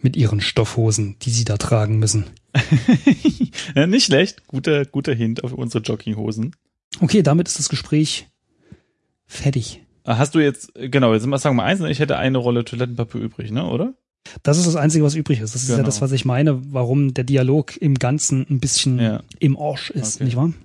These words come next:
Speaker 2: Okay. So, jetzt will
Speaker 1: Und
Speaker 2: ich
Speaker 1: wir
Speaker 2: aber
Speaker 1: haben auch Hasenleim im Inventar.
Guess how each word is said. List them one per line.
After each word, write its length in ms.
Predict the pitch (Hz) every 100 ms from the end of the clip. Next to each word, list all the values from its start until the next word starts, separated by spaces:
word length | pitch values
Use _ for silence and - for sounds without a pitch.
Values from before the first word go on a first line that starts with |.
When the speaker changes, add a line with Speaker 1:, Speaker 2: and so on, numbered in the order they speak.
| 120
Speaker 2:
Okay. 340 | 107 104 107 110 _ - -
So, 280 | - 120 107 -
jetzt 120 | 127
will 60 | 139
Speaker 1:
Und 40 | 147
Speaker 2:
ich 60 |
Speaker 1:
wir 100 | 165
Speaker 2:
aber 80 | 143
Speaker 1:
haben 280 | 139 170 180
auch 520 | 143 165 - - -
Hasenleim 560 | 151 165 147 123 117 131
im 120 | 131
Inventar. 640 | 135 120 120 - 131 104